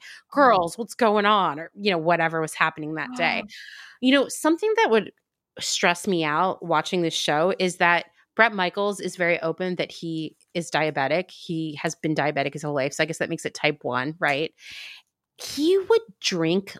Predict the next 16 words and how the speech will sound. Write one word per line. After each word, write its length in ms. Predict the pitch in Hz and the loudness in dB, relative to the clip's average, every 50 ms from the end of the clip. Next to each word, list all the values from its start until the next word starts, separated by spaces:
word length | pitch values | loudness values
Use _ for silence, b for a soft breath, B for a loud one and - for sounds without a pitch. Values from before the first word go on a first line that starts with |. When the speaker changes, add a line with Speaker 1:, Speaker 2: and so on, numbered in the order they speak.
| - | -10
Speaker 2:
like 300 | - 170 160 165 165 - | -4 0 0 0 0 0
crazy 560 | - - - - 147 143 147 147 - 185 190 | -6 -8 -4 -2 -2 -2 -2 -4 -4 -4 -4
with 220 | 190 170 165 160 - | -2 -2 -4 -4 -2
the 80 | 175 | -4
girls. 480 | 151 - 139 135 147 147 143 175 185 - - - | -4 -4 -2 -2 0 0 2 0 -2 -2 -2 -2
And 120 | 175 165 - | -2 0 2
I 140 | 190 190 190 | 2 2 2
know 360 | 185 180 170 170 165 170 180 | 2 0 2 2 4 4 4
that's 220 | 190 185 - - | 2 0 -2 -2
not 120 | - - - | -6 -6 -4
something 360 | - 170 160 - 165 165 160 | -6 -8 -6 -4 -4 -4 -4
you're 80 | 156 151 | -4 -6
supposed 260 | - - - 160 - | -6 -4 -4 -4 -4
to 40 | - 165 | -4 -8
be 40 | |
doing 420 | 156 - 170 165 165 165 165 165 | -6 -4 -4 -2 -2 -2 -2 -4